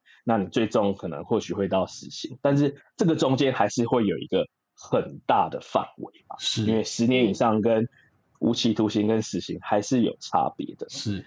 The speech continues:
Speaker 1: 那究竟法官他要怎么去量刑，他应该考量了哪些，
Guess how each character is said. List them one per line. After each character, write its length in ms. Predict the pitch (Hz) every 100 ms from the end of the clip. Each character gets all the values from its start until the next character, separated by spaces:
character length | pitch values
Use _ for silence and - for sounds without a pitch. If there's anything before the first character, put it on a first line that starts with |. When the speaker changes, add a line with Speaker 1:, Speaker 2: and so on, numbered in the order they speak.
| _
Speaker 1:
那 140 | 196 196
究 240 | 214 196
竟 400 | 165 175 135 117
法 360 | - 123 98 -
官 320 | 160 160 165
他 260 | 160 151 147
要 220 | 147 127
怎 180 | 117 85
么 80 | 69
去 180 | - 147
量 320 | 135 143 104 98
刑， 220 | - 92
他 200 | - 104
应 120 | 139
该 160 | 123 120
考 280 | - 87
量 200 | 87 87
了 80 | 104
哪 100 | 82 -
些， 320 | - 113 110